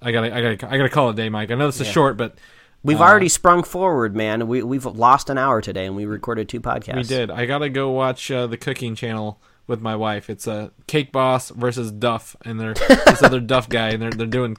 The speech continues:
Speaker 1: cake baking off or
Speaker 2: All
Speaker 1: something.
Speaker 2: right. Well, good luck with that, man.
Speaker 1: I know. Nerd, not even nerd adjacent, man. I just wanna eat cake. But,
Speaker 2: <laughs>
Speaker 1: um,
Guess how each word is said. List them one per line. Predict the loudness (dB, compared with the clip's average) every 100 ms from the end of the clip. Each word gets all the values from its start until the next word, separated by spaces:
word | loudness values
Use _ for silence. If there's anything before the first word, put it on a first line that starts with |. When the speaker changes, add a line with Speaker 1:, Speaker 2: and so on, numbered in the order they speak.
| -10
Speaker 1:
cake | -6 2
baking | 2 2 -4 -8 -10
off | -10 -2
or | 2
Speaker 2:
All | 4
Speaker 1:
something. | 4 4
Speaker 2:
right. | 2 -2 -8
Well, | -10
good | -2 2
luck | 2 0
with | -2
that, | -2
man. | -4 -6
Speaker 1:
I | -4
know. | -2 -4
Nerd, | 2 4 4 2
not | -2 0
even | 0 -2 -2
nerd | -2 -2
adjacent, | -4 -6 -8
man. | -10 -10 -12 -20 -12
I | -4
just | -2
wanna | -2 -6
eat | -10
cake. | -12 -14 -16 -20 -20 -8
But, | 2 8 8 8 6
Speaker 2:
<laughs> | 4
Speaker 1:
um, | 2 -2 -6